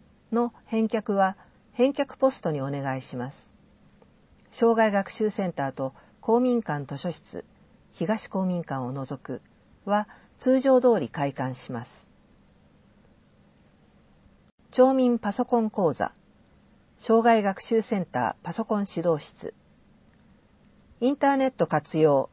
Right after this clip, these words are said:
インターネットへのつなぎ方からブラウザ、ヤフーなどの使い方。難易度五のうち三。すべて金曜、二月二日、九日、十六日、二十三日、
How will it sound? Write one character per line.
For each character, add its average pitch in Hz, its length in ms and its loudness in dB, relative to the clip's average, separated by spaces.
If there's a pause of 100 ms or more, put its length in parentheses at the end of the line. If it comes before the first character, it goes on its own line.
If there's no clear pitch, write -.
(380)
イ 190 100 2
ン 214 60 2
タ 220 200 0
ー - 20 2
ネ 208 100 0
ッ - 40 -4
ト - 120 0
へ 139 80 0
の 131 140 -6
つ - 160 -6
な 175 100 0
ぎ 180 140 -8
方 170 240 -2
か 156 100 -2
ら 147 200 0 (100)
ブ 180 100 -2
ラ 196 140 4
ウ 185 80 0
ザ、 175 260 2
ヤ 165 160 -2
フ 233 280 0
ー - 120 -12
な 156 140 -4
ど - 160 -6 (260)
の 254 220 -2
使 - 260 -2
い 147 60 -4
方。 127 340 -2 (1200)
難 208 280 2
易 190 100 2
度 131 180 2 (200)
五 220 140 6
の 214 160 4
う 151 80 0
ち - 200 -10
三。 143 380 -10 (1200)
す - 160 -2
べ 247 100 4
て 165 140 -2
金 165 300 -4
曜、 143 280 4 (420)
二 196 120 0
月 240 260 4
二 - 260 -12
日、 185 300 2 (140)
九 190 260 2
日、 185 480 2
十 226 240 6
六 226 220 4
日、 180 560 -4
二 226 160 2
十 180 180 2
三 190 240 -2
日、 139 380 -6